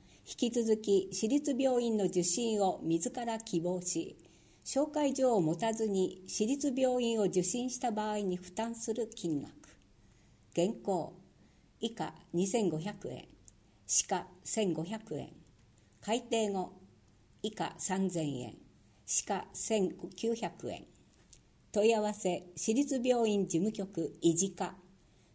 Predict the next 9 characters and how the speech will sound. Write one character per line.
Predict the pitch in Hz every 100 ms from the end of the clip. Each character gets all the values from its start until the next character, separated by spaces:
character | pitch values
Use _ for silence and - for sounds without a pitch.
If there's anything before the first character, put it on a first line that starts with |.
| -
電 | 190 202 185
話、 | 160 - -
二 | 165 214 247
二 | 214 180 139
の | 120 - - - -
二 | 202 262
四 | 240 175 131
五 | 147 165
零。 | 165 139 -